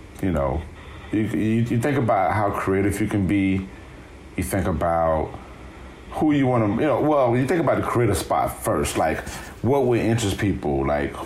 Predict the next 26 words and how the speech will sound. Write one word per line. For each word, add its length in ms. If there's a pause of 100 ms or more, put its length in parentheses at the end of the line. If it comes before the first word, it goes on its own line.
(280)
what 360
topics 440
you 80
wanna 220
talk 220
about, 460
you 60
know 120
what 60
I'm 60
saying? 220
Like, 200
what 180
would 140
draw 280
people 300
in, 460 (200)
and 200
you 160
throw 180
your 180
little 180
flair 460
in 100
it. 200
Now, 400